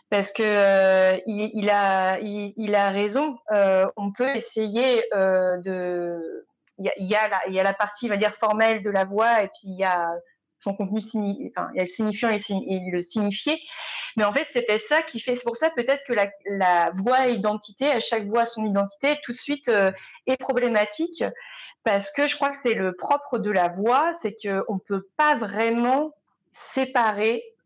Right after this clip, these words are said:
enfin, en tant que scientifique, sans doute, vous le faites d'une certaine manière, mais je crois que c'est intrinsèquement lié, intrinsèquement lié, le, la parole et la voix.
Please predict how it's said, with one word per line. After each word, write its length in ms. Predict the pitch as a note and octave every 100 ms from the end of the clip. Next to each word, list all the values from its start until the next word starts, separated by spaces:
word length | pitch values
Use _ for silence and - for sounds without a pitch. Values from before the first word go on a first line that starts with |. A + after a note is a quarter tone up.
| _ _
enfin, 160 | G#3+ F3+ - - -
en 100 | G#3
tant 120 | B3
que 60 |
scientifique, 440 | A#3+ B3 A#3+ D4 -
sans 140 | C4
doute, 200 | A#3+ C4
vous 60 | A#3
le 80 | A3+
faites 160 | A#3+
d'une 80 | G#3
certaine 320 | A3 G#3+ G#3+
manière, 340 | G3+ G#3+ B3+ C4+ - - -
mais 120 | G#3
je 120 | G#3
crois 280 | G#3+ A3 C#4+
que 120 | B3
c'est 220 | A3+ G#3+ -
intrinsèquement 800 | A#3+ A#3+ A#3+ A#3 A3+ A3+ G#3+ G#3
lié, 380 | G#3 G#3+ B3+ C4
intrinsèquement 680 | A3 A3 A#3+ A#3+ G#3+ A3 G#3+ A#3
lié, 540 | A3 G3+ A3 B3+ D4 - - -
le, 480 | G#3 G3+ G3+ G3 F#3+ - - - - -
la 180 | G#3+ B3
parole 400 | B3+ A3+ A#3 A3+
et 60 |
la 140 | G#3 F#3+
voix. 360 | G3 F3+ -